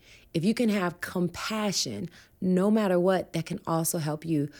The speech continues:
forgive yourself for being hurt for, for so many years, and also forgive that person.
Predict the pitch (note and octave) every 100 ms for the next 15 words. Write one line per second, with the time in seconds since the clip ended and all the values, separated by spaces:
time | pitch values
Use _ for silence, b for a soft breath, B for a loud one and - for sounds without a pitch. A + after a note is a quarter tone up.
0 | B - F3 D#3+ - F3+ E3+ D3+ D3 D#3
1 | - D#3+ D3+ E3 D#3+ D#3+ D3 D3+ C#3+ -
2 | E3 D#3+ D#3+ D#3 E3 - D3+ D3 C#3+ D3
3 | D3+ - E3 E3+ F3+ E3 E3 D#3 D3+ G2+
4 | - D#3 D3+